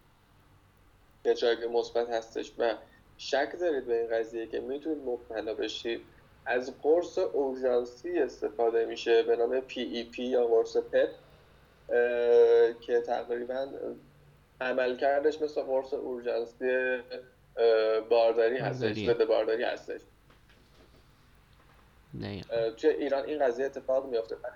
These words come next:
Speaker 1: خب، اه، طبق پروتکل بیشتر از، اه، دو بار در سال اگر اشتباه نکنم شما نمی‌تونید این قرص رو استفاده کنید، چون که بعداً، اه، بدن نسبت به اون قرص هم مقاوم می‌شه و اصلاً دیگه اون قرص هیچ تأثیری نداره.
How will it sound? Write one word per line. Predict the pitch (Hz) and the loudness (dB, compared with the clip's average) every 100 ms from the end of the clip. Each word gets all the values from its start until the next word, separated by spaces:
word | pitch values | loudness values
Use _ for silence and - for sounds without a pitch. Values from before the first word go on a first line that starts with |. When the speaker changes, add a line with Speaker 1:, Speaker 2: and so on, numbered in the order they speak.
| - | -2
Speaker 1:
خب، | 127 - | 0 4
اه، | 120 117 113 - | 6 6 4 -2
طبق | 147 139 147 | -4 0 0
پروتکل | 147 127 127 123 147 131 | 2 0 0 0 0 -2
بیشتر | 123 113 - 120 | -4 -4 2 4
از، | 120 113 - - - - | 4 2 -6 -20 -2 6
اه، | 117 117 113 107 107 113 - - - | 8 10 8 6 4 0 -4 -12 -2
دو | 127 | 0
بار | 120 117 117 | 4 4 4
در | 117 117 117 - | 2 0 0 -2
سال | - 131 147 | -6 -2 0
اگر | 147 - 113 | 0 -2 -2
اشتباه | 113 - 117 120 120 | -4 -2 0 0 0
نکنم | 120 123 127 | -2 0 0
شما | 139 135 | 2 4
نمی‌تونید | 156 143 110 113 | 4 2 -2 0
این | 110 | 2
قرص | 107 | 2
رو | 113 | -2
استفاده | 110 113 110 110 | -4 -4 0 0
کنید، | - 113 110 | 0 0 -2
چون | - 123 | -2 -2
که | 127 | 2
بعداً، | 127 117 120 123 - - _ - | 4 4 2 0 -8 -20 _ 2
اه، | 117 113 110 | 4 6 4
بدن | 110 - 113 117 123 | 2 0 2 2 2
نسبت | 123 127 120 | -2 -4 -2
به | 120 | 0
اون | 123 | 2
قرص | 120 120 135 | 2 2 -2
هم | 131 | -2
مقاوم | 123 117 110 123 | 4 4 4 0
می‌شه | 147 147 156 | -4 -6 -2
و | 127 | 0
اصلاً | 113 120 | 0 0
دیگه | 120 120 120 113 - - | -6 0 2 2 -4 -10
اون | 123 | 0
قرص | 120 117 120 | 4 6 4
هیچ | - | -4
تأثیری | - 113 107 117 117 120 123 127 - _ _ 127 | 0 0 0 -10 -12 -10 -10 -12 -20 _ _ -2
نداره. | 127 113 - - | 0 0 -4 -10